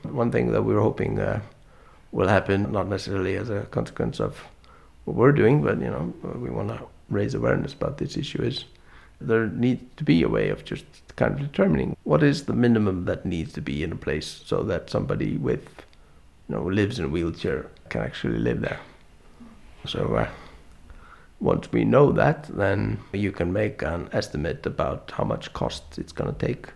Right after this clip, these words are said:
to do things. And then once you have a number, it's usually easier to raise money. Although, of course, we always go <laughs> a little bit above, but, you know,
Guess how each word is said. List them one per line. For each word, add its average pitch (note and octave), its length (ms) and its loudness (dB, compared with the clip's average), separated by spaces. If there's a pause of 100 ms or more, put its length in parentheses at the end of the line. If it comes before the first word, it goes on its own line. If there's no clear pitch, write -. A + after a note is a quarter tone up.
to A#2+ 80 -10
do G2+ 180 0
things. D#3+ 360 4
And F2+ 140 -2
then F#2 320 -2
once G#2 240 -4
you A2+ 80 0
have A#2+ 160 0
a G#2+ 40 0
number, C#3+ 440 4
it's - 280 -4
usually E2+ 340 2
easier - 320 -2
to - 120 -8 (120)
raise F2+ 440 -2
money. E2+ 360 -4 (120)
Although, G2 380 -2
of - 100 -14
course, - 280 -8
we - 160 -8
always - 200 -10
go G2 460 2
<laughs> - 80 -16
a G#2+ 80 2
little B2 220 4
bit - 140 -4
above, B2+ 400 2
but, - 120 -10 (760)
you E2 60 -8
know, E2 100 -10